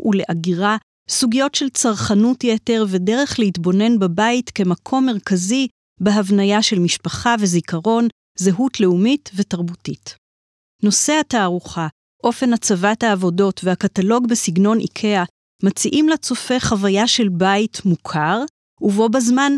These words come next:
זר ומתעתע. התערוכה מאורגנת כסדרת חדרים, ושמותיהם מסומנים על הרצפה במתכונת המקובלת בתוכנית אדריכלית.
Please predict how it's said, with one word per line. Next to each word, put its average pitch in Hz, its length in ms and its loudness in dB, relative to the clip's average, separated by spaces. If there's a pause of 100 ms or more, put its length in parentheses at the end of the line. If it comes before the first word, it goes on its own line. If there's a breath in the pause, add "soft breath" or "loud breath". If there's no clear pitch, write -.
(120)
זר 196 520 2
ומתעתע. 220 760 0 (560)
התערוכה 202 580 0
מאורגנת 233 580 2
כסדרת 196 580 -2
חדרים, 190 520 0 (300)
ושמותיהם 214 640 0
מסומנים 247 520 0
על 285 80 0
הרצפה 226 440 -2
במתכונת 247 640 0
המקובלת 220 640 0
בתוכנית 185 480 -2
אדריכלית. 175 720 -4